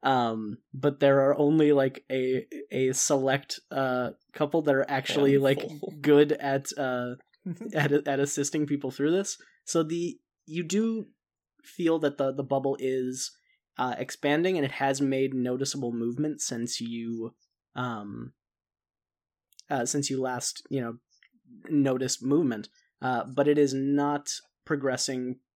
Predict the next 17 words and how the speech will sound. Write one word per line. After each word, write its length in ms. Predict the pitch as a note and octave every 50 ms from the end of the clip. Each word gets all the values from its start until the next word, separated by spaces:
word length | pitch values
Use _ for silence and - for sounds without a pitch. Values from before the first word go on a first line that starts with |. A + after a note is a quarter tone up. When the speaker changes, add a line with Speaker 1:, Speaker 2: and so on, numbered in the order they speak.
| _ _ _ _ _ _ _ _ _ -
Speaker 1:
particularly 880 | D3+ C#3+ C#3+ C#3+ C3+ D3 C#3 C3+ C3+ C3 B2 B2 A#2+ A#2+ A#2+ A#2 A#2 - _ _ _ _
quickly, 500 | - - - D3 C#3+ - G3+ G#3+ A3+ - _ _ _ _ _ _ _ _ _ _ _ _ _ _ _ _ _ _ _ _ _ _ - - - _ _ _ - - _ _ -
but 200 | D3+ C#3 D3+ C#3+
it 100 | C#3+ C#3+ -
is 280 | D3 C#3 C3+ B2+ B2+
moving. 360 | B2+ A2+ G#2 G2 - - - - _ _ _ _ _ _ _ _ _ _ _ _ _ _ _ _ _ _ _ _ _ -
Speaker 3:
It's 280 | D#3 D3 D3 - - - _ _ _
progress 720 | - - A#2+ A#2 B2+ C3 C3 D3+ E3+ F3 E3+ - - - - C#3+ -
that 120 | A#2 A2+
Speaker 1:
Mm-hmm. 40 | A#2+
Speaker 3:
Shivan 480 | A2 - - - C3+ B2+ A#2 A#2+ A#2+ A2
is 180 | G#2+ F2+ F2+
not 260 | G2 F#2+ F#2+ F#2+ F2+ - _ _
personally 560 | _ - A2+ G#2+ - - A2 G2+ G2+ G2 F#2+
taking 420 | - - F#2+ F2 - G#2 F#2+ F2+
part 260 | - - F#2+ F2+ E2+ F2+
in. 180 | D#2+ D#2 D2+